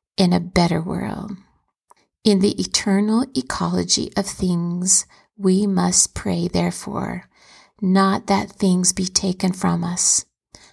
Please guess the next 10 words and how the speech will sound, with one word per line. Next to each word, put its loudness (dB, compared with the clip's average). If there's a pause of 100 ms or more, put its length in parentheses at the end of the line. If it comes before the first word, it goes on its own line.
(140)
but 0
that 0
God's 0
will 0 (320)
be 2
accomplished -2 (180)
through -2
us. 0 (840)
What, -2
therefore, -8